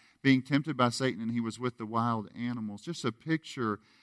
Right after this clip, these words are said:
I think, there of just the, the situation, the frightening nature of it. Sometimes with my boys, we'll go to certain things, and somebody will say, like, you know, it's like, um, it's almost like, uh,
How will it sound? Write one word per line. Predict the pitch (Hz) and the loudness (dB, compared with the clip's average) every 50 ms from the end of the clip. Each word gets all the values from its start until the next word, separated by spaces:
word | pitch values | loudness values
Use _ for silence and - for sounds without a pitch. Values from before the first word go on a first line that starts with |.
| _ _ _ _ _ - | _ _ _ _ _ 0
I | 131 | 0
think, | 135 - 156 147 135 - 117 113 | 2 4 2 2 2 0 -4 0
there | 127 127 139 139 127 113 107 | 2 4 4 4 4 2 2
of | - - 110 117 107 | 0 -2 -6 -6 -6
just | 110 123 123 113 - - - | -4 -6 -6 -4 -6 -8 -6
the, | 113 113 110 107 - - | -2 0 0 0 -2 -6
the | 101 107 | -16 -12
situation, | - - - - 139 - - 127 110 101 113 131 135 135 127 - - 117 104 | -10 -10 -8 -8 -8 -6 -6 -6 -6 -4 0 0 0 0 0 -2 -6 -6 -6
the | 104 107 | -6 -8
frightening | - - - - 143 143 135 135 - - - 127 120 117 110 | -12 -18 -20 -8 0 2 2 2 2 0 -4 -6 -6 -4 0
nature | 113 117 120 113 - - 107 104 | 2 2 2 2 0 -2 0 0
of | 101 98 95 | 0 0 0
it. | 95 - | -4 -4
Sometimes | - 143 139 151 156 143 135 127 123 - - _ _ _ - - _ _ _ - | 0 0 2 4 6 6 6 6 4 -2 -10 _ _ _ -20 -20 _ _ _ 2
with | 135 139 127 | 2 2 4
my | 135 135 123 120 | 6 6 6 6
boys, | 113 113 120 127 127 123 120 110 113 | 6 4 4 6 8 6 6 4 2
we'll | 117 120 120 117 | 2 2 2 4
go | 110 113 113 113 113 113 | 6 6 8 8 6 4
to | 113 - 117 95 - | 0 -2 -6 -6 -2
certain | - - 117 104 92 110 | 2 2 2 2 2 0
things, | 117 110 107 104 - | 0 0 0 0 -2
and | 104 104 | -6 -6
somebody | - 120 113 107 104 107 107 104 | -2 0 2 6 6 6 4 4
will | 104 120 123 120 | 4 4 2 2
say, | - - 135 127 123 113 98 90 | 2 2 4 4 6 6 4 2
like, | 87 95 95 95 90 - | -2 -2 -2 -2 -2 -4
you | 110 113 104 | -6 -6 -4
know, | 95 92 | -4 -4
it's | 95 - - 107 | -4 -6 -4 -2
like, | 101 95 95 - 107 | 0 0 -2 -2 -4
um, | 98 95 90 87 87 87 - _ _ _ _ _ _ _ - | -4 -4 -4 -4 -8 -12 -16 _ _ _ _ _ _ _ -6
it's | 123 - 151 | -4 2 4
almost | 147 151 156 143 127 - 127 | 4 4 6 4 2 2 4
like, | 117 110 107 110 - - - - _ _ _ _ _ - - - _ - | 4 4 4 4 0 -8 -20 -20 _ _ _ _ _ -20 -20 -20 _ 0
uh, | 117 113 107 101 92 90 | 4 4 6 6 4 2